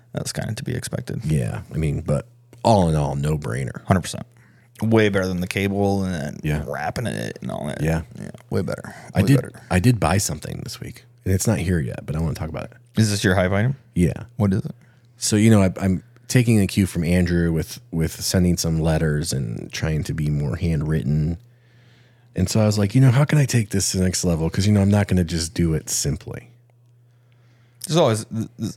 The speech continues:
Speaker 1: there's always a ladder to climb
Speaker 2: Yeah.
Speaker 1: somewhere.
Speaker 2: So I, you know, I got to thinking about it, and I was like, "You know what I need? I need, like, a wax seal."
Speaker 1: Oh, I love this. Did you, go ahead.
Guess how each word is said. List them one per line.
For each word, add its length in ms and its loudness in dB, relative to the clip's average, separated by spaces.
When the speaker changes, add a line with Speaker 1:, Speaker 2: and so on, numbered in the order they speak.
Speaker 1:
there's 160 2
always 240 4
a 240 -4
ladder 300 0
to 60 -6
climb 280 -4
Speaker 2:
Yeah. 80 2
Speaker 1:
somewhere. 320 -2
Speaker 2:
So 380 4
I, 80 2
you 120 4
know, 160 6
I 40 4
got 200 2
to 80 -4
thinking 360 0
about 220 0
it, 20 2
and 80 0
I 20 0
was 100 -2
like, 180 -4
"You 60 -2
know 140 4
what 120 2
I 100 4
need? 240 2
I 80 4
need, 160 4
like, 140 -2
a 100 -2
wax 480 -6
seal." 560 -6
Speaker 1:
Oh, 880 6
I 160 6
love 420 4
this. 540 2
Did 120 2
you, 80 -2
go 180 6
ahead. 260 -4